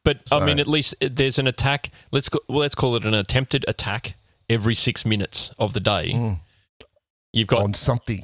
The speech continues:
Speaker 1: you,
Speaker 2: yeah.
Speaker 1: you got ten every hour.
Speaker 2: Mm.
Speaker 1: That's, that's a fairly frequent, uh, occurrence. It's not a,
Speaker 2: Yep.
Speaker 1: "Oh, this, this customer's been attacked four times in the last twelve months." It's,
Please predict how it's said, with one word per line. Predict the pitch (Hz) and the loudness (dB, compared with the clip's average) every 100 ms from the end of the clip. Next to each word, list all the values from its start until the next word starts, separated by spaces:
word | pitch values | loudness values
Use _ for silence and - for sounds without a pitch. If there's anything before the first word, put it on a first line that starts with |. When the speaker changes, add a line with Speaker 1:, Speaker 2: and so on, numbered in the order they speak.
| - | -6
Speaker 1:
you, | 131 120 | -4 -2
Speaker 2:
yeah. | 104 | 0
Speaker 1:
you | 120 | 0
got | 117 - | 0 0
ten | 123 127 | 2 2
every | 117 107 101 | 2 2 2
hour. | 107 104 - 135 _ _ _ _ _ _ _ _ _ _ _ _ _ _ _ _ - | 2 0 0 -4 _ _ _ _ _ _ _ _ _ _ _ _ _ _ _ _ -8
Speaker 2:
Mm. | 117 107 90 | -4 -4 -2
Speaker 1:
That's, | 107 101 - - | -2 -2 -2 -2
that's | - 123 120 | -2 -2 0
a | 123 | -2
fairly | 110 - 127 123 113 | -2 -2 0 0 -2
frequent, | - - 117 - 104 95 - _ _ _ - | -2 -2 -2 -2 -4 -6 -14 _ _ _ -6
uh, | 113 104 95 | -2 0 0
occurrence. | - 104 117 98 87 - - | -2 -2 0 -2 -4 -4 -2
It's | 98 - | -2 0
not | 110 | 0
a, | 107 101 95 95 | 2 2 0 0
Speaker 2:
Yep. | 101 98 - | -2 -6 -6
Speaker 1:
"Oh, | 110 101 90 | 0 0 0
this, | 101 101 - - _ - | 0 -2 -4 -8 _ -18
this | 113 104 104 - - _ _ _ _ - | -6 -2 0 -2 -6 _ _ _ _ -4
customer's | 107 101 - 95 90 | -2 0 0 -2 -2
been | - 95 | -2 -2
attacked | 85 101 95 - | -2 -2 -2 -2
four | - 110 95 | -2 0 0
times | - 101 95 92 | 0 0 0 -2
in | |
the | 95 | -2
last | 92 87 | -2 -2
twelve | 104 92 117 | -2 -2 -2
months." | 123 90 - | -4 -4 -4
It's, | 95 - | -2 -4